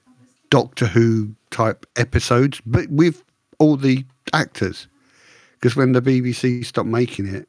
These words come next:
someone else decided to set up a little production company and make some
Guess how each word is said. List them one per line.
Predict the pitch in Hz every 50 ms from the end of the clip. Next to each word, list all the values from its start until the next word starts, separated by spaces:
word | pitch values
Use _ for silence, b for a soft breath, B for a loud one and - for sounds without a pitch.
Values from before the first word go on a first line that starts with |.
| _ _
someone | - - - 117 113 117 117 117
else | 113 110 101
decided | - - 107 - - 110 110 104 113 107 -
to | - - 110 107 - B B B B B B B B B
set | - - - -
up | 110 - -
a | 120
little | 107 - -
production | - - 113 117 113 107 - - - 117 107
company | - 117 117 113 - 117 113 113 110
and | 110 110 113
make | 117 110 107 - _ _ _ _ _ _ _ _
some | - - - - 110 110 107 104